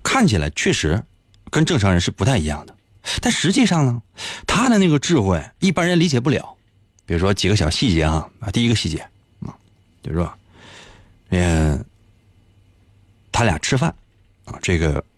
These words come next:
汤姆克鲁斯呢演这个，啊，Dustin Hoffman 的弟弟，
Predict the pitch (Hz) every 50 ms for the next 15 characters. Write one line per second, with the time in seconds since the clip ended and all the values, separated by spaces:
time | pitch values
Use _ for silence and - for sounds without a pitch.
0 | - - 135 131 110 - 139 113 98 - 139 139 131 107 92 92 85 - - -
1 | 92 98 95 92 85 80 78 71 - - - - _ _ _ _ _ _ _ -
2 | - - - - - - - - 104 107 - - 117 117 113 120 120 107 104 120
3 | 123 120 110 92 82 117 117 - - - 131 92 -